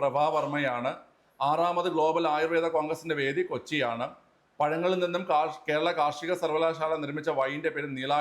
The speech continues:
എന്നതാണ്. ജോർജ് കുര്യൻ ഏത് സംസ്ഥാനത്തു നിന്നുള്ള രാജ്യസഭ അംഗമെന്ന് കേട്ടാൽ മധ്യപ്രദേശാണ്. ന്യൂനപക്ഷ ക്ഷേമം,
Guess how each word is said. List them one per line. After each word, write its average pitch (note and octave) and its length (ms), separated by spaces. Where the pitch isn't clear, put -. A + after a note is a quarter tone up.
എന്നതാണ്. A#2+ 420
ജോർജ് E3+ 380
കുര്യൻ F3+ 200
ഏത് E3+ 120
സംസ്ഥാനത്തു E3 400
നിന്നുള്ള D#3 280
രാജ്യസഭ C#3+ 380
അംഗമെന്ന് C#3+ 300
കേട്ടാൽ E3 240
മധ്യപ്രദേശാണ്. C3+ 800
ന്യൂനപക്ഷ F3 480
ക്ഷേമം, D#3+ 360